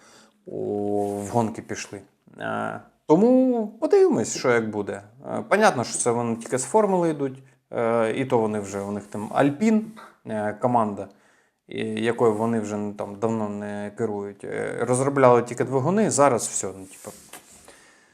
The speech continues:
десь, е, в іншому місці будуть виступати.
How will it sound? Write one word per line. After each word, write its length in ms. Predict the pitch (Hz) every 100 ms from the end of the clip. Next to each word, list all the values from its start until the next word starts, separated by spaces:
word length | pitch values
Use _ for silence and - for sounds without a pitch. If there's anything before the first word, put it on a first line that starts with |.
| _ _ _ _ _
десь, 380 | 180 214 214 -
е, 120 | 156
в 180 | 135 127
іншому 240 | 131 127 107
місці 240 | 104 113
будуть 260 | 101 98 107
виступати. 540 | - - 113 110